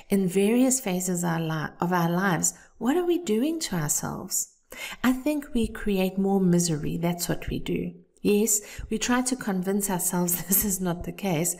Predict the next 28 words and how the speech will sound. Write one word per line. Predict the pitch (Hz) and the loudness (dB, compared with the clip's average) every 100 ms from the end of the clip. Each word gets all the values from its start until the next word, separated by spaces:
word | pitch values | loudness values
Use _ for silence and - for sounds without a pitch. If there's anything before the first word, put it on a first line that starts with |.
| - - - | -10 -10 -2
but | 254 | -2
think | 254 339 359 | 2 0 2
of | 247 | 0
all | 202 - 240 302 | 0 2 4 4
the | 311 | 2
times | 320 240 220 214 202 | 2 0 2 0 2
where | 196 | 2
you | 185 175 202 220 | 2 2 2 2
have | 196 - | 0 -2
been | 180 175 | -2 0
impatient | 190 202 190 175 175 185 175 175 | 0 0 2 2 2 0 0 -2
with | 175 | -2
the | 160 | 0
no-, | 165 180 185 | 2 2 2
natural | 202 202 202 240 | 0 0 0 -2
process | 208 190 175 175 190 - | 0 0 0 0 -2 -2
of | 170 165 | -2 0
your | 170 | -2
life. | 160 139 - - _ - - - - - - | 0 -2 -6 -12 _ -20 -20 -20 -20 -20 0
Were | 202 226 | 4 6
you | 240 233 | 6 2
doing | 202 190 185 | 2 0 0
cartwheels | 185 185 185 175 170 | 0 -2 2 0 2
of | 165 160 | -2 -2
joy? | 160 165 208 - | 0 0 -2 -2
Of | 247 - | -4 -2
course | - 381 403 - | 0 2 2 -2
not. | 196 135 - | -2 -4 -8